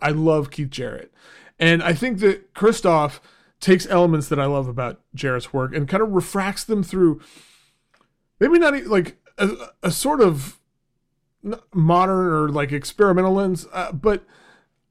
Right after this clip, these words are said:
and this is kind of where the Gurdjieff thing comes in for me, is there's this sort of Eastern European or, like, Byzantine vibe framework here. Um, the patterns of the notes and just the feeling of it.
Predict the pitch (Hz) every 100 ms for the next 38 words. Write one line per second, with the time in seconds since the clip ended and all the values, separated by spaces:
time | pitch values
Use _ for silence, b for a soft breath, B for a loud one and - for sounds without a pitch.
0 | _ _ - 180 208 240 226 - 214 196
1 | 165 151 233 185 135 170 147 160 143 160
2 | 139 156 156 156 - 156 147 180 180 190
3 | - - 247 262 208 185 226 - 233 220
4 | 220 190 180 190 214 214 175 175 160 143
5 | - b b b b 135 190 202 208 254
6 | 220 247 262 262 202 202 226 240 254 254
7 | 220 - 240 247 262 254 254 - 254 269
8 | 269 262 b b b b - 165 160 151
9 | 139 147 165 208 226 220 196 175 190 208
10 | 202 - - 170 156 143 160 - - 233
11 | 226 233 226 220